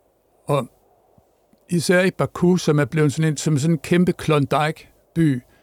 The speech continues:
der får han at vide, at der må de endelig ikke gå ud om, om natten og så videre. Og det gør han så alligevel. Men så får han s-,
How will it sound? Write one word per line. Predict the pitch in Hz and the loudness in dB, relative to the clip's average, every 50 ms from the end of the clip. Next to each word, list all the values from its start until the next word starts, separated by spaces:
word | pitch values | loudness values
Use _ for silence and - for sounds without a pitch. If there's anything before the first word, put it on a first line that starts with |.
| _ _ _ _ _ _ _ _ _ _ - | _ _ _ _ _ _ _ _ _ _ -2
der | 151 160 165 165 156 135 - - _ _ _ _ _ _ _ | 0 0 0 0 -2 -4 -8 -14 _ _ _ _ _ _ _
får | - - 160 151 | -4 -2 0 2
han | 151 147 | 2 2
at | 139 | 2
vide, | 131 147 151 165 165 156 | 2 4 4 4 4 2
at | 139 - | 0 0
der | - 156 160 | 0 0 0
må | 156 156 156 | 2 0 0
de | 143 147 147 143 | 0 0 0 2
endelig | 151 160 151 | 2 2 2
ikke | 151 - | 0 0
gå | - 151 | 0 0
ud | 143 147 151 160 156 | 2 2 2 2 2
om, | - - 143 139 135 131 120 - _ _ _ - | 0 0 0 0 0 -2 -4 -8 _ _ _ -6
om | - 143 | -2 0
natten | 139 131 135 139 139 143 - 156 151 | 2 2 4 2 2 2 2 0 2
og | 139 127 117 | 2 0 0
så | - 135 | 0 0
videre. | 123 131 131 131 135 - - - | 0 2 2 0 0 -4 -8 -8
Og | - - 127 - | -8 -8 -4 0
det | 160 160 170 170 156 - _ _ _ _ _ _ _ _ _ | 2 2 2 2 0 -2 _ _ _ _ _ _ _ _ _
gør | - 156 165 | 0 2 2
han | 190 180 | 2 2
så | - - | 2 2
alligevel. | 175 160 151 143 156 175 180 165 156 151 147 - _ _ _ _ _ _ _ _ _ _ - - - - - - - - | 2 2 2 2 2 2 4 4 4 4 2 0 _ _ _ _ _ _ _ _ _ _ -20 -20 -20 -20 -20 -20 -10 -2
Men | - 147 151 | 0 0 2
så | - 190 | 2 0
får | 165 - - 180 180 | -2 0 0 0 2
han | 180 196 170 | 2 0 0
s-, | - - - - | -2 -6 -10 -10